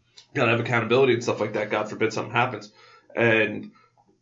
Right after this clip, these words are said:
it was like, "All right, so you're finally going through. Oh, you know, you gotta go this way, now go this way." And then they're like, "All right, no, this is where you're going. This is where it is." Like, they got G P S coordinates, the whole nine, like, live maps, everything.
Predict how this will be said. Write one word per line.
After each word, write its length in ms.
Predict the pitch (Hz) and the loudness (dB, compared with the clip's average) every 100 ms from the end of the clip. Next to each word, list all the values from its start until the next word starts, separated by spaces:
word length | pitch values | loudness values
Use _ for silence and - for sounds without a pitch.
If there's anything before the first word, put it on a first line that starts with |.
| _ _ _ _ _ _ _ _ | _ _ _ _ _ _ _ _
it 60 | 127 | 2
was 160 | 123 | 2
like, 120 | 123 127 | 2 4
"All 160 | 156 | 4
right, 100 | 147 | 4
so 80 | 139 | 2
you're 80 | 131 | -2
finally 240 | 147 139 131 | 0 0 2
going 220 | 131 131 | 2 4
through. 220 | 139 135 | 4 4
Oh, 120 | 165 | 4
you 100 | 170 | 4
know, 100 | 160 | 4
you 60 | 156 | 2
gotta 220 | 160 151 | 2 2
go 100 | 151 | 2
this 100 | 156 | 2
way, 100 | 160 | 2
now 160 | 151 151 | 2 4
go 140 | 151 | 4
this 140 | 156 151 | 4 4
way." 160 | 156 | 2
And 80 | 139 | 4
then 120 | 127 | 2
they're 80 | 127 | 4
like, 140 | 120 120 | 4 4
"All 120 | 147 | 4
right, 120 | 139 | 4
no, 120 | 127 127 | 2 0
this 100 | 131 | 0
is 60 | |
where 140 | 143 143 | 2 2
you're 80 | 131 | 4
going. 320 | 135 135 131 | 4 4 2
This 120 | 127 | 0
is 80 | 131 | 0
where 160 | 139 131 | 2 4
it 80 | |
is." 240 | 131 131 123 | 6 4 4
Like, 200 | 113 - - - | 0 -4 -16 -2
they 100 | 120 | 2
got 140 | 120 | 2
G 140 | 117 151 | 2 0
P 140 | 135 | 2
S 120 | 127 127 | 2 2
coordinates, 340 | 135 123 117 | 2 2 2
the 80 | 110 | -2
whole 160 | - | -2
nine, 280 | 127 120 117 | 0 2 2
like, 240 | 110 104 - | 0 -6 -4
live 380 | 113 123 123 | 0 2 2
maps, 400 | 123 117 117 117 - - | 2 2 2 -2 -8 0
everything. 580 | 123 113 110 113 95 | 0 0 -6 -6 -6